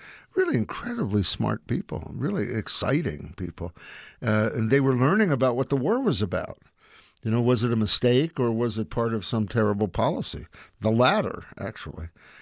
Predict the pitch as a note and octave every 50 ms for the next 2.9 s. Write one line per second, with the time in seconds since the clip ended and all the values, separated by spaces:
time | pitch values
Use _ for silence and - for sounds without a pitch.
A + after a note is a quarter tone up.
0 | - - - G#2 E2+ G2+ A2+ A#2 G#2 - G#2+ G#2 A2 - - G#2+ A2 - - G#2+
1 | F#2+ - - - F3+ G3 C#3+ G2 G#2 G#2+ _ - - - - - - _ - -
2 | B2+ B2+ B2+ B2+ B2+ C3+ C3 B2 A#2 - - B2 B2 A#2+ A#2 A#2 A#2+ B2